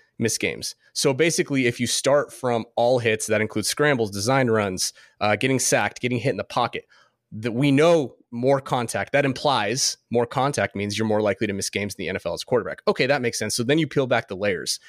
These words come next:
You look at each individual category that I just mentioned, sacks, hits, design runs, scrambles. The only significant positive relationship that you find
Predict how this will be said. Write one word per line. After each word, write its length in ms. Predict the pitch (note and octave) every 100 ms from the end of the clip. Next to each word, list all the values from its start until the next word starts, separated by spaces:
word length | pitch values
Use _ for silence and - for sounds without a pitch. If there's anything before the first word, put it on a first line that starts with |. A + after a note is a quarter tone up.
| -
You 120 | - B2+
look 160 | C3+
at 60 | C#3
each 200 | B2 B2
individual 720 | A2+ G#2+ A2 G#2+ G#2 G#2 G2
category 520 | - D3 C#3+ G#2 G2
that 100 | G2
I 60 | G2
just 200 | F#2+ -
mentioned, 340 | C#3 B2+ G2
sacks, 260 | - F#2+ -
hits, 220 | D3 D3
design 280 | - G2+ F#2+
runs, 240 | B2 C3+
scrambles. 420 | - C#3+ G#2 E2+ - _ _ _ _ _ _
The 120 | C3+ -
only 260 | B2 A#3+
significant 760 | D#4+ - B2 D3 G3+ G3+ A3+ -
positive 400 | - A#2+ D#3 D#3
relationship 480 | G#2+ G#2+ B2+ C3 D3
that 100 | G#2+
you 100 | G#2
find 460 | - G#2 A#2 G3